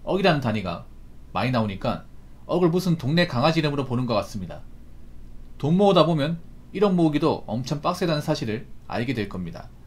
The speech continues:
라는 영상에 달린 댓글입니다. 요즘에 뭐 개나 소나 다 뭐 일억, 이억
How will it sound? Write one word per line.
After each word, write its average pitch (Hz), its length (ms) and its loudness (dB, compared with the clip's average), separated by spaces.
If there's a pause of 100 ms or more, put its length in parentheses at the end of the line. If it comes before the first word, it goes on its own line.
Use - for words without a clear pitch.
(580)
라는 143 260 6
영상에 147 360 2
달린 110 200 2
댓글입니다. 95 500 -6 (1400)
요즘에 135 240 -4
뭐 123 140 -2
개나 123 260 0
소나 127 200 0
다 120 100 0
뭐 101 100 -4
일억, 147 400 -2
이억 107 320 -4